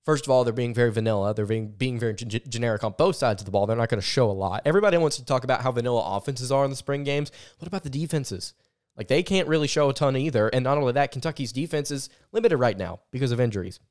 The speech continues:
So I think we're gonna see some scoring, and, and I think I'm gonna come back on Monday and be like, "Let's not overreact, but this guy had a really good day," or,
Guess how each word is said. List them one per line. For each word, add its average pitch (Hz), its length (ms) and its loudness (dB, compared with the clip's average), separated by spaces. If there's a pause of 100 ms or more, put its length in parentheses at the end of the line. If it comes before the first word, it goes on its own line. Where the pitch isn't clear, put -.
(1200)
So 147 120 0
I 139 40 4
think 175 120 2
we're 185 120 4
gonna 180 120 0
see 175 160 0
some 165 180 0
scoring, 135 520 6
and, 117 220 2
and 123 100 -4
I 120 140 0
think 147 200 -2
I'm 135 120 2
gonna 123 120 2
come 135 180 0
back 135 180 2
on 127 80 0
Monday 120 240 0
and 110 80 -2
be 110 80 -2
like, 98 200 -4
"Let's 139 160 -6
not 185 160 0
overreact, 143 800 0 (760)
but 147 240 2
this 127 180 0
guy 123 320 2
had 117 160 4
a 113 40 2
really 107 260 0
good 101 220 -4
day," 113 340 2
or, 120 300 2